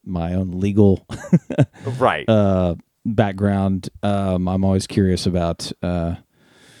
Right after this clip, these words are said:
Speaker 1: what's going on conspiratorially in the world, and, and, you know,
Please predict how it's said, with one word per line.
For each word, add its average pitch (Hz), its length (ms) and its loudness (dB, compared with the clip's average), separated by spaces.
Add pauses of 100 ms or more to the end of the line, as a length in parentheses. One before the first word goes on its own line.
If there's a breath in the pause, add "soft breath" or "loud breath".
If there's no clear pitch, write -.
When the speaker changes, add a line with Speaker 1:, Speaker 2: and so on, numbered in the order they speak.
(880 soft breath)
Speaker 1:
what's 123 260 2
going 123 300 0
on 113 400 0 (380 loud breath)
conspiratorially 117 1040 2
in 107 80 0
the 107 80 2
world, 107 340 4
and, 107 220 0
and, 113 260 0
you 180 100 2
know, 117 220 2